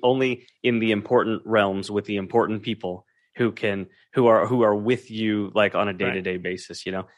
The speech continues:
Speaker 1: they're, they're in your circle, they're in your household. Um, e-, e-, ex-, explain to them or express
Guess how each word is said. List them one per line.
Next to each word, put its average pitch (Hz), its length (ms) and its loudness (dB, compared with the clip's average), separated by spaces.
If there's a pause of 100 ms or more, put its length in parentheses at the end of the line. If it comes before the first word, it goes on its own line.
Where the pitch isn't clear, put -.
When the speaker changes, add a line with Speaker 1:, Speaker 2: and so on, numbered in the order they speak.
(140)
Speaker 1:
they're, 104 240 0
they're 110 140 2
in 113 100 2
your 110 80 4
circle, 104 380 -2
they're 98 160 0
in 104 80 0
your 101 80 -2
household. 95 500 -4 (300)
Um, 101 440 0
e-, 127 220 0
e-, 92 60 -10 (180)
ex-, - 380 -8 (440)
explain 127 880 -2
to 127 140 -6
them 101 280 -4
or 101 180 -2
express 107 600 -4